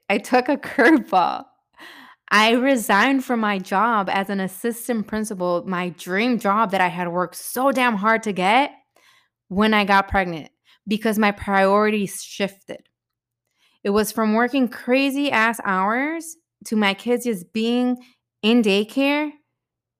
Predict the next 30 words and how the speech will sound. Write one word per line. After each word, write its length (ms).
to 140
have 360
to 140
pivot 640
and 100
resign 400
from 200
that 200
job 300
that 100
I 120
loved. 420
But 100
I 140
found 420
something 380
else 480
that 400
brings 400
me 240
joy 260
and 160
that's 180
helping 520
other 360
women 680
get 200
centered, 720
get 200
healthier, 680